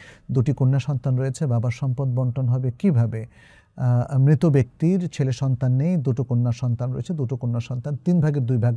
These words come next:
পাবে, বাকি এক ভাগ পাবে অন্য ওয়ারিসরা। আহ, মা-, মাসুম বলেছেন, আহ, আহ, কেমন আছেন আপনি? কাতার থেকে দেখছি। আলহামদুলিল্লাহ, আল্লাহ এখন ভালো রেখেছেন। আহ, কয়েকদিন একটু অসুস্থ ছিলাম।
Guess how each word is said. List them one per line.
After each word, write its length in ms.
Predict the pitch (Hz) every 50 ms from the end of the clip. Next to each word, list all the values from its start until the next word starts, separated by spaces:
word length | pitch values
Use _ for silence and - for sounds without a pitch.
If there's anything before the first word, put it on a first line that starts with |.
| -
পাবে, 380 | - 113 113 120 156 185 208 214 - - - - - - -
বাকি 460 | - 123 117 135 131 123 - - 196 185
এক 280 | - - 135 123 120
ভাগ 200 | 113 135 151 147 -
পাবে 260 | - 143 139 135 165 180
অন্য 300 | 160 165 156 147 139 127
ওয়ারিসরা। 520 | 120 117 117 117 117 - - - - - _ _ _ _ _ _ _ _ - - _ _ _ _ _ -
আহ, 220 | - 135 131 135
মা-, 320 | 135 139 139 131 - - 151
মাসুম 540 | 143 143 135 - - 175 175 175 180 190 - - _ - 196 151
বলেছেন, 500 | 139 131 151 143 147 131 - - 185 190
আহ, 60 | 185 - _ - - 139 135 135 135 131 135 131 131 -
আহ, 180 | 143 135 131
কেমন 320 | 123 - 156 151 165 180 165
আছেন 280 | 151 135 - 160 151
আপনি? 300 | 147 139 135 - 151 147
কাতার 280 | 139 135 127 117 135 117
থেকে 280 | - - 127 117 - 123
দেখছি। 600 | 113 117 117 - - - - - 135 139 147 143 117 -
আলহামদুলিল্লাহ, 840 | 117 131 120 110 131 139 131 127 120 123 120 123 135 147 165 175 - _ - - - - _ _ -
আল্লাহ 220 | 123 127 123 127 -
এখন 300 | - 143 131 - 180 170
ভালো 240 | 127 117 135 135 135
রেখেছেন। 720 | 120 120 113 - - 127 120 - - 160 170 175 180 185 196
আহ, 180 | - 143 131
কয়েকদিন 400 | 120 127 127 123 120 120 123 127
একটু 220 | 123 120 - - 120
অসুস্থ 340 | 107 - - 123 - -
ছিলাম। 480 | 135 - - 143 143 151 165 175 175 175